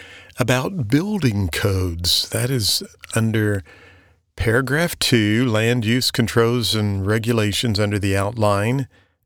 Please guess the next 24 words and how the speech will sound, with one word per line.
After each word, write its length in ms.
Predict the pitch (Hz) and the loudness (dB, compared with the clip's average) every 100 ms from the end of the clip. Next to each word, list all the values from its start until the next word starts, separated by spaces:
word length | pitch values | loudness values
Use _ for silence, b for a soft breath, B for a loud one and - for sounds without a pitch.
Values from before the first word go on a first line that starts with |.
| b _ _ _ _ _ _ _ - | b _ _ _ _ _ _ _ -2
And 240 | 104 104 | 0 2
it 140 | 107 101 | 2 0
is 180 | 101 | -2
under 440 | - 110 104 101 - _ _ _ _ _ _ _ | 0 0 2 0 -4 _ _ _ _ _ _ _
section 560 | - - 123 - 156 277 - | -4 2 2 2 -2 -4 -4
A, 540 | 123 123 113 131 175 165 _ _ | 0 2 2 0 -2 -8 _ _
and 160 | 90 101 | -4 -2
this 200 | 131 - | 0 0
is 200 | 110 98 | 0 0
num-, 280 | 104 107 104 | 0 0 -2
subsection 720 | - 120 117 - 104 - 104 | 0 0 2 -2 -2 -2 0
number 360 | 101 95 95 90 | 0 0 -2 -4
two, 560 | - - 151 127 95 90 - B B B B B | -4 -2 2 2 0 -4 -10 B B B B B
which 260 | - 127 - | -4 0 0
says, 800 | - 156 143 120 135 160 139 - B B B B _ | 2 2 4 4 2 2 0 -2 B B B B _
uh, 500 | 117 107 101 101 104 - 202 - - | -2 0 0 0 -2 -6 -12 -8 -2
actually, 340 | 131 - 120 | -2 2 2
it's, 220 | 98 - - _ _ | 2 -4 -6 _ _
let 140 | 117 110 | -2 -2
me 100 | 98 | -2
go 160 | 104 | -2
back. 580 | 98 98 110 113 101 92 | -4 -4 0 0 0 0
It 120 | 107 | 0
is, 400 | 113 110 95 - | 2 0 -2 -4